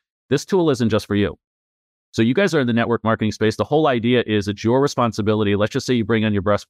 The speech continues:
uh, your best friend, Sarah. Sarah's looking to you and saying, "Hey, Jenny, you got me involved in this business. How do, like, I'm fired up. I'm signed up. I'm gonna, uh, you know, I'm, I'm part of the compensation. I'm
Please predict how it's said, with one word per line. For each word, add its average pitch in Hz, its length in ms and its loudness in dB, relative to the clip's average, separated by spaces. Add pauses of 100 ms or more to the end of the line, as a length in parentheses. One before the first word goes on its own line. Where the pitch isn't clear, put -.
uh, 92 180 2
your 92 160 -2
best 107 200 -2
friend, 104 200 -2
Sarah. 104 380 0 (760)
Sarah's 165 340 2
looking 151 220 0
to 127 120 -2
you 165 120 4
and 117 120 0
saying, 110 320 0
"Hey, 107 440 -2 (400)
Jenny, 127 440 0
you 120 120 -4
got 131 200 -2
me 170 100 -2
involved 147 340 0
in 139 60 -2
this 110 120 -4
business. - 580 -6 (420)
How 156 280 -2
do, 190 220 2
like, 127 220 0 (400)
I'm 117 120 0
fired 170 360 0
up. 160 240 2
I'm 117 120 -2
signed 160 320 0
up. 156 200 2
I'm 123 120 0
gonna, 117 240 0
uh, 123 140 -2
you 127 120 2
know, 113 220 0
I'm, 117 220 0
I'm 113 140 -2
part 165 180 0
of 151 40 -2
the 151 60 -2
compensation. 151 840 0
I'm 123 120 0